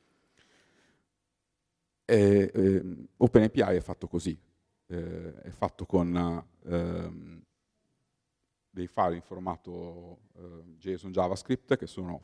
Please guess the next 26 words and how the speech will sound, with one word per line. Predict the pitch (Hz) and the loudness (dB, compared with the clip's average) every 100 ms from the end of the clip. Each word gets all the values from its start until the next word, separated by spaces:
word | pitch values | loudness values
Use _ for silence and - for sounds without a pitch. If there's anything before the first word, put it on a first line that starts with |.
| - | -20
abbastanza | 98 98 80 90 101 - | -20 -20 -18 -10 -10 -10
facili | - 98 - 85 | -4 -4 -2 0
da | 104 | 2
leggere | 95 95 101 110 123 - - - _ _ | 4 4 6 6 6 -4 -20 -20 _ _
e, | - 92 92 - | -2 0 0 2
e | 110 120 | 4 2
contengono | - 101 101 101 101 95 | 0 0 4 2 2 0
i | |
metadati | 92 92 98 92 87 90 | 0 2 2 2 0 -4
delle | 87 87 | -4 0
varie | 90 85 87 85 87 85 87 | 0 0 0 -2 -4 -4 -4
A | |
P | - | -2
I | 95 80 101 - | -4 -4 -8 -10
e, | 92 - _ | -12 -12 _
e, | - 98 | -6 -4
e | - | -2
li | 95 98 | 0 0
contengono | 98 95 110 101 92 | 0 2 2 2 2
però | - 101 90 | 4 4 2
in | 90 | -2
una | 95 | -2
maniera, | 98 95 90 - _ _ _ _ _ _ _ | -2 -2 -4 -10 _ _ _ _ _ _ _
pur | 107 | 0
essendo | 101 110 95 | 2 0 -2
semplice, | - 117 92 90 - 80 | 0 0 0 -4 -4 -8